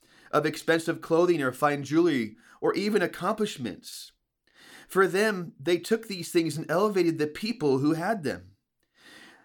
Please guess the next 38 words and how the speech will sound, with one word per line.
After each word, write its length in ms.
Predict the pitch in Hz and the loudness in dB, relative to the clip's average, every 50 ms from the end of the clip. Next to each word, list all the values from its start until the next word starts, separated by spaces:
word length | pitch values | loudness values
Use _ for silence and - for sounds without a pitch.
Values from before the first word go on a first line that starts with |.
| _ _ _ _ _ _ | _ _ _ _ _ _
Their 220 | 135 139 170 208 214 | -2 0 2 2 0
perceived 540 | 214 208 202 185 - - 190 196 208 175 | 0 -2 -2 -2 -2 -6 -6 -6 -4 -4
importance 540 | 170 160 135 - - 175 185 175 170 160 - | -4 -4 -4 -2 0 0 0 0 -2 -6 -6
and 160 | 165 151 139 | -6 -6 -4
value 380 | 127 139 143 156 170 165 170 156 | -2 0 0 2 2 2 2 2
was 200 | 127 123 127 113 | 2 0 0 -2
based 420 | 104 - 151 165 170 151 - - | 0 2 2 2 2 0 -2 -2
on 160 | 147 143 139 131 | -2 0 0 0
their 180 | 127 120 117 | 0 0 0
wealth 680 | 110 110 131 139 139 117 98 90 90 - - - - _ _ _ _ _ _ _ _ | 2 2 2 2 2 0 -2 -8 -14 -20 -20 -20 -20 _ _ _ _ _ _ _ _
or 160 | - 139 139 131 | 2 4 4 4
worldly 420 | 120 127 151 165 165 143 151 151 | 4 4 4 4 4 4 2 2
accomplishments. 1040 | 139 120 - - 135 147 143 139 131 120 - - 101 92 90 - - - - - - _ _ _ _ _ _ _ _ - - - - - - - | 2 0 0 -2 -4 -4 -2 -4 -6 -8 -8 -10 -12 -14 -14 -16 -18 -18 -18 -18 -20 _ _ _ _ _ _ _ _ -20 -20 -20 -20 -12 2 2
They 80 | 165 165 | 4 4
even 320 | - 196 240 240 247 226 | 4 2 0 0 2 2
went 120 | 208 196 | 2 0
as 140 | 180 165 - | 0 -2 -2
far 220 | - 170 165 160 160 | 0 2 4 4 2
as 180 | 156 151 - | 0 -2 -2
sorting 280 | - 185 190 185 180 160 | -2 0 0 0 0 0
the 120 | 147 139 | -2 -2
rich 300 | 127 147 196 214 214 - | 0 0 0 0 -2 -2
from 200 | - - 170 156 | 0 0 0 0
the 80 | 147 220 | 0 -4
poor 360 | - - - 202 220 190 170 | -6 -4 0 2 2 2 2
in 180 | - - 156 147 | 0 0 -2 0
their 140 | 151 151 | 0 -2
church 340 | 151 - - 220 226 226 - | -2 0 -2 -2 -2 -2 -6
meeting. 400 | 147 131 113 98 87 87 87 87 _ _ _ _ _ _ _ - _ - | -6 -6 -6 -6 -8 -10 -14 -18 _ _ _ _ _ _ _ -20 _ -4
Can 100 | - 190 | 0 0
you 140 | 240 254 220 | 4 4 4
imagine? 640 | 180 143 156 190 233 233 165 196 165 120 104 101 - - _ _ _ _ | 2 2 -2 -2 -2 -2 0 0 0 0 -2 -6 -12 -20 _ _ _ _
They 100 | - 180 | 0 0
even 440 | 202 226 233 214 214 175 160 - - _ _ _ _ _ _ - | 2 2 0 0 -2 -2 -4 -6 -10 _ _ _ _ _ _ -2
of 200 | - 151 147 135 | 0 0 0 4
giving 320 | 147 214 220 208 185 156 | 4 4 4 4 -2 -8
seats 540 | - - - - 208 226 240 - - - - | -10 -12 -8 -4 -2 -2 -2 -4 -6 -4 -4
of 160 | 156 - - | -4 -4 -2